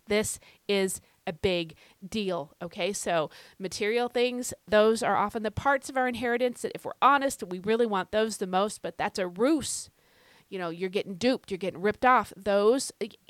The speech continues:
fine, they're important things. Yeah, okay, but are they? You know, but are they? Huh. Or when we get to heaven, you know, li-, look, let's reframe it. When we get to heaven,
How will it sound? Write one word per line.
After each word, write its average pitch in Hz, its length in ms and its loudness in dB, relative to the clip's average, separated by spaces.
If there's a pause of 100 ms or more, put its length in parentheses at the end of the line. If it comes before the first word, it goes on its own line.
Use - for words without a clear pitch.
fine, 392 320 -2
they're 226 140 2
important 339 420 0
things. 294 420 -6 (360)
Yeah, 294 380 0
okay, 220 480 -2
but 226 240 2 (500)
are 233 280 -4
they? 294 460 -2 (260)
You 247 100 -8
know, 214 280 -6
but - 180 -8
are 370 200 -8
they? 494 560 -4
Huh. 359 460 -6 (340)
Or 247 240 6
when 269 200 2
we 269 80 -2
get 320 140 -2
to 311 60 -4
heaven, 233 420 0 (260)
you 214 100 -2
know, 165 260 0
li-, 240 200 4
look, 269 260 4
let's 247 220 -2
reframe 320 580 -2
it. - 100 -8
When 220 140 -2
we 240 80 -6
get 381 200 -2
to 403 100 -2
heaven, 254 400 0